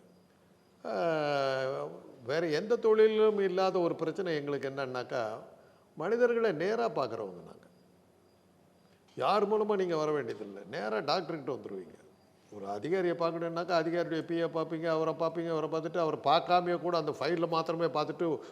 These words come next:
உங்க, உங்க க-, கருப்பா சிவப்பான்னு கூட தெரியாம உங்க ஃபைலை பார்த்துட்டே முடிச்சுட்டு போயிடுவாங்க. பல விஷயங்கள் அப்படித்தான். டாக்டர் தொழில தான் நாங்க நேரா வந்து நிக்கணும். நாங்க தான் பார்த்தாகணும், ஃபைல் பார்க்க மாட்டோம், உங்களை பார்ப்போம்.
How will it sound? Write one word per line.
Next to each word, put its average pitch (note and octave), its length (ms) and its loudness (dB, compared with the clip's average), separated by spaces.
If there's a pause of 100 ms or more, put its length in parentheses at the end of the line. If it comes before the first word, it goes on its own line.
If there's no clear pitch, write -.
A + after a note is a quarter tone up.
உங்க, C#3 400 2
உங்க C3 140 0 (120)
க-, A#2 240 2
கருப்பா F3 380 2
சிவப்பான்னு D#3 400 0
கூட D#3+ 100 -2
தெரியாம D#3 400 -2
உங்க A#2+ 180 -4
ஃபைலை F#3+ 300 2
பார்த்துட்டே E3+ 420 -2
முடிச்சுட்டு B2+ 300 -8
போயிடுவாங்க. A2+ 400 -6
பல D3+ 120 -2
விஷயங்கள் D#3 400 -4
அப்படித்தான். - 380 -12 (1120)
டாக்டர் G#3 480 0
தொழில F#3 380 4
தான் F#3+ 140 0
நாங்க E3+ 140 -2 (140)
நேரா A3 260 2
வந்து F#3+ 300 -2
நிக்கணும். D#3 340 -8 (240)
நாங்க F3 300 -4
தான் G#3+ 240 2
பார்த்தாகணும், D3+ 500 0 (160)
ஃபைல் A3 300 -4
பார்க்க B2+ 320 0
மாட்டோம், - 280 -12 (360)
உங்களை A3 240 2
பார்ப்போம். - 420 0